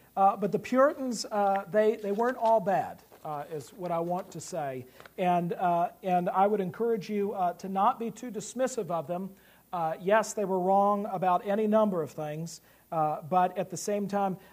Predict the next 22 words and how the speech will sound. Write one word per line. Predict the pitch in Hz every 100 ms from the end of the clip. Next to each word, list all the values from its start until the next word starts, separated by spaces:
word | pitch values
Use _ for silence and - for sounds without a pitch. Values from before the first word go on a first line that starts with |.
| -
uh, | 175 -
up | 202 208
until | 214 220 208
sixteen | - 208 - 196
sixty-two, | - 208 - - 233 214
they | 180
were | 165
faithful | 156 - 202 208 208 214 196 -
Anglicans. | 208 214 - 95 - - _ _ _
Uh, | 160 156
they | 156 165
really | 170 202 190
did, | 190 202 175 160
uh, | 170
believe | 147 170 180 -
wholeheartedly, | 196 170 175 180 160 156 151 - - -
uh, | 165 160
the | 165
doctrines | 147 175 185 190 165
of | 160
the | 151
church. | - 185 165 -